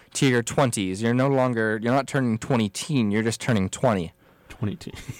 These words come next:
Speaker 2: <laughs>
Speaker 1: Twenty-teen, yeah.
Speaker 2: Yeah, and, and for that, we think that, okay, maybe, you know, it makes sense that he would want to keep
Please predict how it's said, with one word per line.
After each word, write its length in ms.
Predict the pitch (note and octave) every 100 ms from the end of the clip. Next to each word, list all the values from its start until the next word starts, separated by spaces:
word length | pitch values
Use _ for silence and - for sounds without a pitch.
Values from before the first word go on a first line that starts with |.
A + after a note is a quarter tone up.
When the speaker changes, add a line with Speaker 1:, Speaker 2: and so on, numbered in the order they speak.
| F3 D4 -
Speaker 2:
<laughs> 100 | -
Speaker 1:
Twenty-teen, 500 | - F3 F3 C#4 C#3
yeah. 260 | G3 C#3+ - _ -
Speaker 2:
Yeah, 260 | A3 F#2+ - - C#3 A#2+
and, 220 | A3 G#3
and 160 | A#3 G#3
for 140 | G3+
that, 340 | G#3+ C#4 G#3+
we 120 | F3 E3
think 320 | - E3 -
that, 180 | C3 D3+
okay, 460 | D#3+ - G2 F#2+ F#2+ - - - - _ _ _ -
maybe, 640 | E3 G3+ F#3+ F3+ E3 D#3+ - _ _ _ _ _ -
you 180 | D3+ C3
know, 120 | A#2
it 160 | B2+ C3+
makes 260 | C3+ -
sense 320 | - A#2 G#2+
that 160 | A2+ A2
he 140 | A2
would 140 | C#3 B2+
want 340 | A#2 A2+ -
to 160 | - A2+
keep 440 | - A#2+ G#2+ -